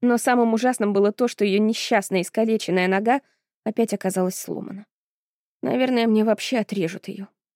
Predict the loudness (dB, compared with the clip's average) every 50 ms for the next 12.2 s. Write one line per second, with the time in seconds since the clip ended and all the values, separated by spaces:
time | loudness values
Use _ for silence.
0 | _ _ _ _ _ _ -4 -2 2 4 4 4 4 2 -2 -2 0 0 2 2
1 | 2 2 2 0 0 0 -2 -2 -2 -2 -4 -6 -4 0 0 2 2 2 2 0
2 | 0 -2 -2 -2 0 2 2 2 2 2 2 2 2 2 2 2 0 -2 -4 _
3 | _ _ _ _ _ _ -8 -4 -2 0 0 0 0 -2 0 0 0 0 0 -4
4 | -6 -6 -6 -10 -10 -10 -12 -16 _ _ _ _ _ _ _ _ _ _ _ -6
5 | -4 0 0 0 2 2 2 2 4 4 2 2 0 0 0 0 0 2 2 2
6 | 2 2 0 0 -2 -2 -4 -6 -6 -8 -8 -12 _ _ _ _ _ _ _ _
7 | _ _ _ _ _ 0 2 2 2 2 2 0 0 0 0 2 2 2 2 0
8 | -2 -4 -4 -2 -2 -2 -2 -4 -6 -12 _ _ _ _ _ _ -8 -6 -2 -2
9 | -4 -2 -2 -4 -4 -2 -2 0 0 0 0 -2 -2 0 0 2 2 0 -2 -2
10 | -4 -4 -4 -4 -4 -2 0 2 2 2 0 -2 _ _ _ _ _ _ -6 -4
11 | -2 0 0 0 0 0 -2 -4 -6 -8 -8 -8 -6 -8 -8 -8 -8 -8 -8 -8
12 | -8 -8 -12